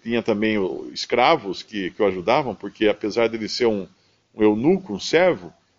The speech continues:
ele era um oficial. Na corte, eles castravam os homens que serviam a rainha para evitar que eles tivessem relações com a rainha, e assim contaminassem a descendência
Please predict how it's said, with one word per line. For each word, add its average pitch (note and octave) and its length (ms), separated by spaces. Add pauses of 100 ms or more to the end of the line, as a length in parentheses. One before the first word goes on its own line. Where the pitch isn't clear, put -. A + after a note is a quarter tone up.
(200)
ele G#2 240
era A2 180
um C3 100
oficial. D#3+ 640 (680)
Na F2 80 (100)
corte, C3+ 560 (540)
eles F#2+ 260
castravam B2+ 880
os G2+ 280
homens C3+ 500
que - 80
serviam G#2+ 460
a G2+ 40
rainha A#2+ 460 (460)
para A2 120
evitar A#2+ 540
que - 180
eles C3+ 360
tivessem A2 520
relações B2+ 420
com C#3 100
a C#3 60
rainha, C3 380 (460)
e F#2+ 80
assim A2+ 240
contaminassem B2 880
a - 20
descendência B2 880